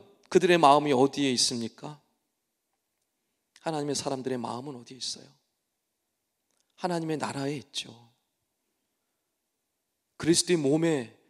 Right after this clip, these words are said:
그리스도의 몸 된 공동체, 교회의 마음이 있죠. 제가 지금 이제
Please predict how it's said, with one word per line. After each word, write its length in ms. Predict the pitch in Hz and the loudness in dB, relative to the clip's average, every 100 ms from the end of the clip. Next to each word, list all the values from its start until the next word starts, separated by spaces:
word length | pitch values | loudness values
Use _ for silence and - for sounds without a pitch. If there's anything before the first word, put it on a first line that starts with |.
| _ _ _ | _ _ _
그리스도의 400 | 151 170 - 170 | -8 -6 -4 -4
몸 220 | 147 160 | -4 -2
된 220 | 160 151 | -4 -4
공동체, 680 | 135 147 160 165 160 - 156 | -8 -8 -4 -4 -4 -4 -4
교회의 460 | - 147 160 165 175 | -2 0 2 2 0
마음이 440 | 135 120 135 143 | -4 -4 -6 -10
있죠. 480 | 120 _ - 120 113 _ _ _ _ _ _ _ _ _ _ _ _ _ _ _ _ _ _ _ _ _ _ _ _ _ _ _ _ _ _ _ _ _ _ _ _ _ _ _ _ _ _ _ | -14 _ -18 -18 -20 _ _ _ _ _ _ _ _ _ _ _ _ _ _ _ _ _ _ _ _ _ _ _ _ _ _ _ _ _ _ _ _ _ _ _ _ _ _ _ _ _ _ _
제가 260 | - 160 156 | -6 -2 -2
지금 300 | 151 151 147 | -4 -6 -6
이제 340 | 139 143 139 | -4 -2 -4